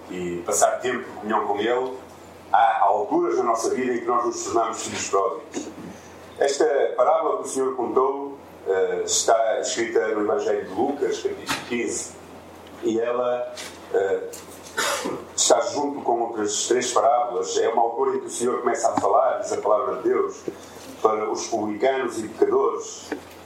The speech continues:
E os fariseus começaram a murmurar, os fariseus e os escribas começaram a murmurar com, com Jesus. E Jesus começa a, a falar estas, estas, há três parábolas, não é?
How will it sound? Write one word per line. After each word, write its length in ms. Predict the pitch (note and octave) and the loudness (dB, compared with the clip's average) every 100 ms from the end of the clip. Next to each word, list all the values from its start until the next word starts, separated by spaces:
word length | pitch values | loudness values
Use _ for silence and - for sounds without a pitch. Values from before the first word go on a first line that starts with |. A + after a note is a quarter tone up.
| - - | -12 -4
E 100 | A#2 | -2
os 100 | - | 2
fariseus 400 | A#2+ A2+ C3 C3 | 0 2 0 0
começaram 440 | A#2+ - B2 B2 | 0 4 4 4
a 40 | |
murmurar, 520 | B2 G#2+ G2+ G2+ G2 - | 0 0 2 4 4 2
os 60 | |
fariseus 360 | - - A2 G#2 | -2 -2 -2 -2
e 40 | |
os 80 | - | -4
escribas 460 | - G#2 A2 - - | -4 -2 -2 -2 -2
começaram 320 | G2+ A2+ G#2+ | 2 2 4
a 120 | G#2 | 2
murmurar 680 | G2 G2 G2 G2 - - - - - - - | 0 2 4 4 2 -2 -8 -14 -18 -18 -2
com, 280 | G2+ F#2+ F2+ | 0 2 -2
com 260 | - G2+ F#2+ | 0 0 0
Jesus. 680 | F2 F2 E2+ - - - - - - - - - - | -2 -2 -2 -2 -6 -12 -14 -18 -18 -18 -18 -12 0
E 480 | G#2 G#2 G2 F2+ - - - - - - - | 2 2 -2 -6 -8 -14 -18 -18 0 0 2
Jesus 320 | - - - | -4 -2 0
começa 300 | C#4 - - | 0 4 4
a, 560 | - C3 A#2 - - G#2 | 4 2 4 4 2 2
a 20 | |
falar 300 | B2+ B2 B2 | 4 4 2
estas, 260 | B2+ C3 | 0 0
estas, 460 | C3+ A2+ A#2 G#2+ G#2 G#2 | 2 0 0 -2 -4 2
há 200 | - - | 4 4
três 240 | D3+ E3 | 0 -2
parábolas, 680 | - - - - - - - - | 2 4 4 2 -6 -12 -10 0
não 120 | - | 0
é? 100 | - | 0